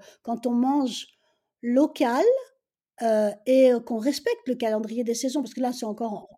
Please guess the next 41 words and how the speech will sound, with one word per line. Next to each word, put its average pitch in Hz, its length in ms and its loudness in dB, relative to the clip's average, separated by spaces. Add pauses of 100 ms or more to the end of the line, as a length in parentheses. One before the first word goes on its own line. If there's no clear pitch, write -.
(120)
une 233 160 -6
autre - 160 -8
histoire, 339 440 0
hein, 254 180 -4
mais 240 80 -4 (140)
plus 466 200 0
tu 330 100 -6
vas 330 120 2
coller 320 240 0
au 311 40 0
cycle 277 300 -6
de 254 100 2
la 254 120 -2
nature, 247 460 0
plus 359 220 -2
tu - 160 -6
vas 254 180 -2
avoir 262 240 0
la 294 140 2
vie. 311 80 0 (800)
Voilà, 240 360 0
et 254 80 -2
donc 285 260 0
heu, 254 220 4
c'est 262 120 -2
vrai 285 120 0
que 285 100 -20
nous, 277 320 -2
ça, 269 200 0
on, 254 80 0 (320)
on, 240 60 -6
on - 20 0
l'apprend 233 380 -2
aussi. 233 320 2 (400)
Donc 247 160 -6
le 285 160 6
cru, 320 360 6
heu, 226 60 4
on 208 480 -2
adore, 233 640 2 (120)
hein, 285 220 -8